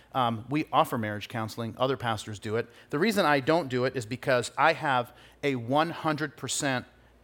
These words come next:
um, average that every person I've ever done marriage counseling with in this church has left.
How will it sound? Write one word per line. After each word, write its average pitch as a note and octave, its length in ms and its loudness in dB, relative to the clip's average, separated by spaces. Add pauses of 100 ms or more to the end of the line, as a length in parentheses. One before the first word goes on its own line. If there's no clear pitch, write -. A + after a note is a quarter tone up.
(380)
um, A2 400 -2
average A2+ 600 2 (520)
that C#3+ 240 2
every D#3+ 280 6
person C#3+ 480 0
I've B2 240 0
ever C#3 380 0 (100)
done C3 180 2
marriage C#3 240 0
counseling A#2 440 -4
with A#2 200 -2
in B2 120 -6
this B2+ 200 -4
church C3+ 420 -2
has B2 180 -2
left. A#2 380 -4